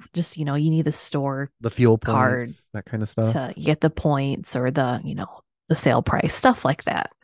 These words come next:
Speaker 1: Just the
Speaker 2: Yeah,
Speaker 1: basic
Speaker 2: um,
Speaker 1: stuff.
Speaker 2: I use, um, I know Up in Heaven, my grandma, um, I still use her phone number. Now, partly, don't judge me. You're like, you're smiling. <laughs> Like, I'm getting my fuel points off my grandma.
Speaker 1: <laughs>
Speaker 2: But, um, I also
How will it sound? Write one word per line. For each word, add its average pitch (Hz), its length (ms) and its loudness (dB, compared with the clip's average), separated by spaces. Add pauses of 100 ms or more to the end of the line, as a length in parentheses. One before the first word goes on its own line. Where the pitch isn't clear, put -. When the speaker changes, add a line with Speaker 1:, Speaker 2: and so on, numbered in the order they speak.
(100)
Speaker 1:
Just 113 180 4
the 107 80 4
Speaker 2:
Yeah, 107 40 2
Speaker 1:
basic 113 280 2
Speaker 2:
um, 107 60 -4
Speaker 1:
stuff. - 360 -8 (220)
Speaker 2:
I 107 60 4
use, 117 320 6
um, 104 300 6
I 101 80 0
know 101 300 4 (260)
Up 107 140 -2
in 101 60 -2
Heaven, 101 320 -4
my 101 100 -8
grandma, 98 360 -2 (200)
um, 95 400 -2 (200)
I 95 40 -4
still 98 240 -2
use 101 160 0
her 95 120 4
phone 98 200 0
number. 131 380 0 (500)
Now, 127 140 4
partly, 170 560 6 (100)
don't 151 180 6
judge 127 220 6
me. 123 160 2
You're 143 160 0
like, 117 120 0
you're 131 80 2
smiling. 104 520 -4 (200)
<laughs> - 240 -6
Like, 139 240 4
I'm 131 120 6
getting 131 200 4
my 117 100 6
fuel 131 240 6
points 120 280 0
off 117 160 -2
my 120 120 0
grandma. 101 360 -4 (280)
Speaker 1:
<laughs> 370 360 4
Speaker 2:
But, 143 360 6
um, 123 480 0 (380)
I 131 180 6
also 139 560 4